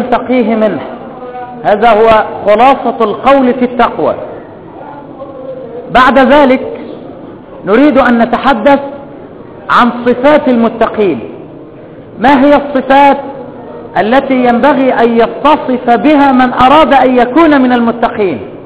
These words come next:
انتبه معايا وصلي على الحبيب صلى الله عليه وسلم. على طول عندكم مشاكل كده، اللهم سلم يا رب. وحد الله وخلي بالك معايا. صفات المتقين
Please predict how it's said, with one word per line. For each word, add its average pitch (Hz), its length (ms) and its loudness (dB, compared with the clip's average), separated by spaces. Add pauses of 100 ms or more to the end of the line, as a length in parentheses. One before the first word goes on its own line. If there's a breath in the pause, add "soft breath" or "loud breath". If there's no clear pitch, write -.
(520)
انتبه 233 320 0
معايا 220 300 4
وصلي 233 340 2
على 196 120 4
الحبيب 180 340 2 (880)
صلى 185 180 -4
الله 196 280 2
عليه 190 140 2
وسلم. 185 280 -4
على 190 160 2
طول 240 160 -2
عندكم 220 380 -2
مشاكل 220 460 -4
كده، 226 180 0 (760)
اللهم 196 300 0 (160)
سلم 185 280 0
يا 170 80 2
رب. 165 160 2 (640)
وحد 202 300 0
الله 226 180 4
وخلي 226 280 0
بالك 220 260 2
معايا. 190 340 2 (2000)
صفات 302 380 2
المتقين 262 880 2